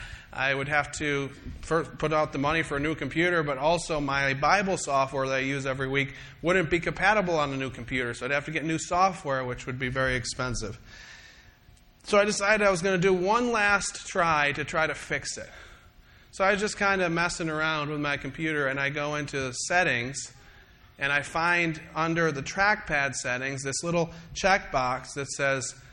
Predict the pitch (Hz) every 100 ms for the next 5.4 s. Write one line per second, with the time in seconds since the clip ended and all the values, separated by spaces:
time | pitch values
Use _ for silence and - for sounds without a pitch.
0 | - - - - 196 170 156 - - -
1 | - - - 135 123 - 143 - - 139
2 | 123 - - 214 208 170 151 151 143 131
3 | - 202 139 85 - - - - - -
4 | - _ _ - 131 131 180 - - 120
5 | 104 95 95 135